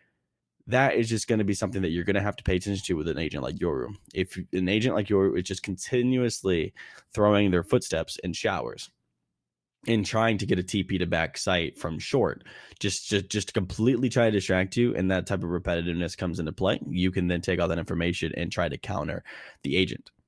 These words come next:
or the player. Um, how you're going to need to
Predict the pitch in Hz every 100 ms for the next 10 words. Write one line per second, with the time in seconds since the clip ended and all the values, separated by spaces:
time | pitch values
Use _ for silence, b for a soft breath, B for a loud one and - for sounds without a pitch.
0 | _ - 87 80 120 92 - _ _ _
1 | _ _ _ _ _ _ _ _ _ _
2 | _ _ _ - 95 85 60 - - -
3 | - - - 135 151 147 131 - 113 107
4 | 110 107 98 98 98 92 90 - - -
5 | 87 82 82 78